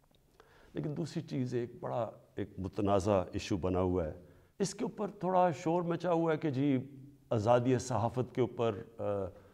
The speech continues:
पाबंदी लगाई जा रही है और लोगों के मुंह बंद किए जा रहे हैं। मैं पहले आपको एक चीज़ वाज़े कर दूँ, पीका लॉ, आप सबको ये बता दूँ कि ये दो हज़ार सोलह में बना था।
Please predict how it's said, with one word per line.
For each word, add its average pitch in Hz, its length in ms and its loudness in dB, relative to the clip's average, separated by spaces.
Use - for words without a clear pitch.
पाबंदी 117 380 4
लगाई 110 360 4
जा 101 180 6
रही 101 180 2
है 104 60 4
और 101 80 2
लोगों 104 280 -2
के 104 80 -4
मुंह 107 220 -2
बंद 104 220 -2
किए 104 180 -4
जा 95 140 -4
रहे - 160 -8
हैं। 92 120 -16
मैं 139 140 2
पहले 180 200 4
आपको 165 340 4
एक 131 60 -2
चीज़ 131 180 -2
वाज़े 98 280 2
कर 85 140 -6
दूँ, - 200 -14
पीका 180 300 2
लॉ, 107 320 0
आप 107 180 2
सबको 175 400 2
ये 175 80 6
बता 143 320 2
दूँ 147 200 -2
कि 160 120 -6
ये 156 80 -2
दो 123 240 0
हज़ार 151 240 -4
सोलह 165 400 0
में 151 160 2
बना 98 240 -6
था। - 240 -18